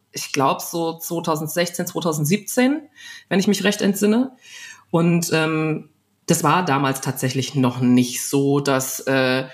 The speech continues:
dass jeder Creator ein eigenes, äh, k-, konkretes Management hatte. Da haben genau wir halt diese Aufgabe gemacht.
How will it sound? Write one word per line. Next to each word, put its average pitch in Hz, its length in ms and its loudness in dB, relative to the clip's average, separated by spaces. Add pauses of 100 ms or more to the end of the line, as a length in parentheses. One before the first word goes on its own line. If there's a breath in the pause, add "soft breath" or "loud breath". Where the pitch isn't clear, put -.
(300 loud breath)
dass 147 220 0
jeder 147 160 2
Creator 131 560 0
ein 139 140 0
eigenes, 135 520 -2
äh, 143 120 -6
k-, - 260 -10
konkretes 143 460 0
Management 123 520 -2
hatte. 95 280 -2
Da 143 160 2
haben 185 240 0
genau 160 360 0
wir 180 140 0
halt 170 160 -4
diese 160 180 -4
Aufgabe 139 420 -2
gemacht. 110 360 -2